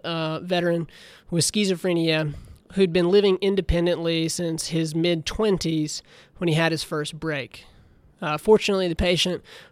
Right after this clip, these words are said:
was still in the military at the time, so he got hospitalized while he was enlisted and then was medically discharged.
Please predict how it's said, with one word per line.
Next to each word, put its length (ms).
was 100
still 220
in 60
the 60
military 560
at 80
the 60
time, 480
so 140
he 60
got 200
hospitalized 840
while 120
he 120
was 160
enlisted 840
and 160
then 120
was 180
medically 560
discharged. 640